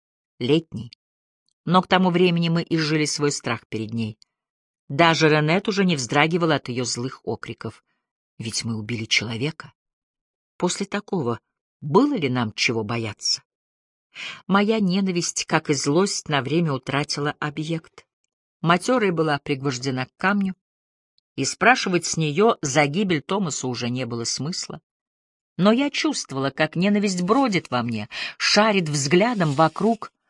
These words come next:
как око скрытой камеры. Щелкает затвором во тьме, подмечает все и вся. Мать вышла из своей комнаты после очередной бессонной ночи, бледная, измученная,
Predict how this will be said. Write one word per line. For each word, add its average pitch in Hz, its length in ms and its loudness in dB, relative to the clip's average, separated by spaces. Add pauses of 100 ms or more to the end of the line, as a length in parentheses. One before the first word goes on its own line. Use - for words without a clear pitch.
(260)
как - 280 2 (200)
око 208 500 4 (240)
скрытой 214 600 -2
камеры. 160 600 -2 (800)
Щелкает 185 600 4
затвором 170 580 4
во 156 140 4
тьме, 170 320 0
подмечает 151 760 0 (220)
все - 320 2
и 175 180 0
вся. 202 380 -2 (500)
Мать 202 380 4
вышла 196 400 2
из 185 260 -2
своей 190 320 2
комнаты 190 540 0
после 185 360 -2
очередной 180 680 0
бессонной 170 720 0
ночи, 196 500 -2 (320)
бледная, 160 720 2 (280)
измученная, 170 920 -2